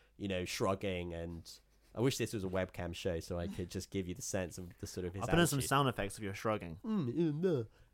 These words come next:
Speaker 1: Um, and, uh, but it's, like, it's, it's just kind of funny, you know,
Speaker 2: Yeah.
Speaker 1: and very charming. And, like, a lot of the people, a lot of the professionals, like the doctors and the police that he deals with and the guys who, like, work in the council, like, they all have that kind of, like,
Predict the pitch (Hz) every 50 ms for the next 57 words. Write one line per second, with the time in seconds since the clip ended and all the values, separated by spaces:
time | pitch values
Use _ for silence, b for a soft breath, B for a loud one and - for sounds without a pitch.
0 | b _ - 101 98 101 104 101 101 98 101 98 98 B B B B B B _
1 | _ _ _ _ _ - - - _ 110 120 127 127 123 120 120 - 127 117 120
2 | 117 117 117 117 - - - 117 113 - 135 135 135 127 - - 131 120 117 113
3 | 113 113 - - - _ _ - 131 127 - - - 127 120 - 156 147 - -
4 | 127 123 113 - - - 127 123 98 78 76 71 - - 98 90 85 85 78 82
5 | 90 - 208 185 101 98 98 98 95 - - - 120 117 117 - - - 117 113
6 | 110 98 82 - 76 82 98 101 110 101 113 120 135 139 135 123 113 104 - 117
7 | 110 - - 98 95 90 92 92 b b b b b - 120 127 147 160 147 131
8 | 113 - 123 107 - - 117 120 120 - 110 90 82 85 80 - - - - -
9 | _ _ - - 98 92 95 95 - 110 107 - - - 101 95 90 90 95 90
10 | 87 - - 98 95 95 90 - - 92 90 82 90 90 87 87 87 87 - -
11 | 90 87 87 90 90 90 - 92 87 85 87 87 85 - - 87 80 80 80 92
12 | 90 87 - - - - - 98 90 87 95 - 87 87 101 104 104 95 107 104
13 | 92 92 90 - - 104 95 92 92 90 90 90 85 87 -